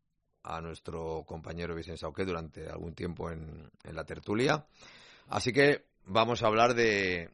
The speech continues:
del Real Club Deportivo Español, pero no quiero hablar del tema deportivo, de lo que es la Copa, sino primero hablar de lo que fue la intervención del exconsejero delegado del Real Club Deportivo Español, Ramón Robert,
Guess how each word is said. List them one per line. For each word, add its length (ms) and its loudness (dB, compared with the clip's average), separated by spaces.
del 260 -2
Real 140 2
Club 100 -2
Deportivo 400 0
Español, 540 0
pero 480 6
no 200 -4
quiero 220 0
hablar 220 2
del 160 -6
tema 180 -4
deportivo, 560 -2
de 240 -6
lo 100 -8
que 160 -4
es 120 -4
la 160 -6
Copa, 500 0
sino 520 -6
primero 380 0
hablar 340 4
de 480 0
lo 180 2
que 120 0
fue 180 2
la 460 6
intervención 680 -2
del 540 -4
exconsejero 580 -4
delegado 600 0
del 440 -8
Real 200 -8
Club 100 -6
Deportivo 380 -8
Español, 840 -8
Ramón 320 -8
Robert, 420 -2